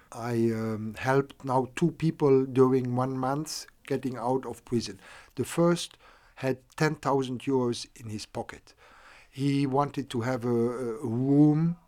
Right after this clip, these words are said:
and I helped him to get a room. So he had to pay the, the rent for the room, he had to pay the agency fees.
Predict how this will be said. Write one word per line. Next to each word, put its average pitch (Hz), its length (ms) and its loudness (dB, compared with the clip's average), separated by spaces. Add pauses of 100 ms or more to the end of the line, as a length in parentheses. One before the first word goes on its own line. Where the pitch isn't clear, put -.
(240)
and 123 260 -6
I 127 80 -2
helped 131 340 -4
him 135 180 -4
to 120 120 -12
get 117 180 -4
a 113 60 -4
room. 110 260 -4
So 113 200 -6
he 113 100 -4
had 131 160 -4
to 127 80 -6
pay 127 260 0
the, 117 220 -2
the 110 100 -2
rent 139 300 0
for 139 160 -2
the 127 80 -2
room, 131 340 0
he 123 60 -2
had 117 140 -4
to 117 60 -10
pay 120 200 -2
the 117 200 -4
agency 139 420 -4
fees. 143 360 -2